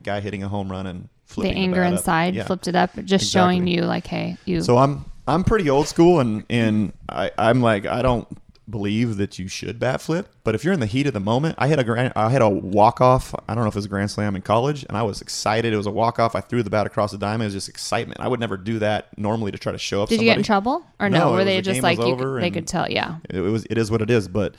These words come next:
Speaker 2: But what are we teaching the young kids? A bat flip is to show up the other team, or is it out of excitement?
Speaker 1: Exactly.
Speaker 2: But if they
Speaker 1: And
Speaker 2: know it's to show up the other team and they're doing it, then everyone's gonna get in trouble.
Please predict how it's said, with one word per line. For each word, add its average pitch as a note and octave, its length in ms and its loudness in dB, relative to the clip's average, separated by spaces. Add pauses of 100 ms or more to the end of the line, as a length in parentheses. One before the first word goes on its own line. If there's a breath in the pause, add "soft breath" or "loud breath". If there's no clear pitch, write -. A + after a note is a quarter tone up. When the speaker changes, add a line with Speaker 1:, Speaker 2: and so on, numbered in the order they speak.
Speaker 2:
But A#3 200 4
what A#3+ 100 4
are A#3 60 4
we A3+ 80 4
teaching G#3 320 -2
the G3+ 60 2
young F#3 180 2
kids? F3+ 280 0
A E3 40 0
bat F3+ 240 2
flip F3+ 260 -4
is E3+ 260 0
to F3 120 -4
show E3+ 240 2
up E3+ 160 2
the F3+ 120 2
other F3 120 2
team, G3+ 380 0
or F3+ 180 4
is G3 100 2
it G3+ 60 -2
out F#3 160 0
of G#3+ 100 -4
excitement? A3+ 520 -4 (220)
Speaker 1:
Exactly. G2+ 540 -8
Speaker 2:
But D3 120 4
if - 100 4
they A#3 80 6
Speaker 1:
And A3+ 80 4
Speaker 2:
know A#3+ 120 6
it's C4 100 0
to A3 80 -4
show A3 140 4
up G#3 100 -2
the G#3 120 2
other G3+ 120 2
team A#3 260 -2
and G3+ 80 0
they're F#3 80 0
doing F3+ 300 -2
it, - 140 -6
then E3+ 100 -2
everyone's E3 240 -6
gonna - 140 -8
get - 80 -10
in - 60 -12
trouble. - 320 -12